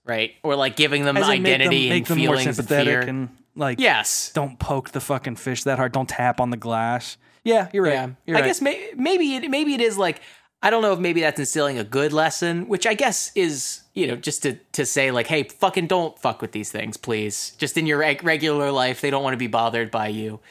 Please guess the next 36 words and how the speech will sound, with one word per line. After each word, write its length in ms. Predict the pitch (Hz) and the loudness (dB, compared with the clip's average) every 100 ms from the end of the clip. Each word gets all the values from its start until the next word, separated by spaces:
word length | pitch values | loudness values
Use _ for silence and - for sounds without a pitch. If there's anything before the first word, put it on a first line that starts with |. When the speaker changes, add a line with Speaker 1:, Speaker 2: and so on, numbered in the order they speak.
| _ - | _ -6
Speaker 1:
But 120 | 165 | -2
Speaker 2:
Yeah. 40 | |
Speaker 1:
it 80 | 196 | 2
could 120 | 208 | 4
also 260 | 196 180 170 | 4 2 0
just 200 | 151 135 | 0 0
be, 120 | 147 | 0
like, 360 | 127 113 - 151 | 0 -2 -8 -4
making 360 | 135 127 120 | -2 -2 -4
kids 580 | 113 123 117 110 - - - | -2 -2 -2 -2 -6 -6 -4
go, 380 | 120 110 107 - - - | 0 0 -2 -8 -14 -4
"Hey, 140 | 165 | -2
fish 320 | - 180 - | 0 -2 0
are 80 | 156 | -2
real, 380 | 120 131 175 180 | 0 0 -2 -2
have 180 | 147 135 | -4 -4
feelings, 680 | - 123 143 190 208 - - - - | -2 -2 0 -2 -6 -10 -8 -6 0
and, 280 | 117 117 | 0 4
uh, 200 | 120 117 151 | 4 4 4
everything 260 | 151 160 | 2 2
that 100 | 151 | 0
happens 380 | 127 117 - 127 | 2 0 0 -4
to 60 | - | -2
them 120 | 120 | -2
is 160 | 113 107 | -4 -6
a 120 | 101 - | -10 -8
fucking 240 | 117 104 107 | -8 -8 -8
tragedy." 460 | 98 - - - - - _ | -10 -10 -8 -8 -8 -16 _
<laughs> 240 | _ _ | _ _
Every 240 | 165 160 165 | 0 2 2
single 240 | 165 170 | 4 6
Speaker 2:
Or 80 | 147 | 4
Speaker 1:
thing. 100 | 131 | 4
They're 140 | 135 | 4
all 160 | 160 175 | 4 2
thinking. 560 | - 175 147 160 160 | 2 -2 0 0 -2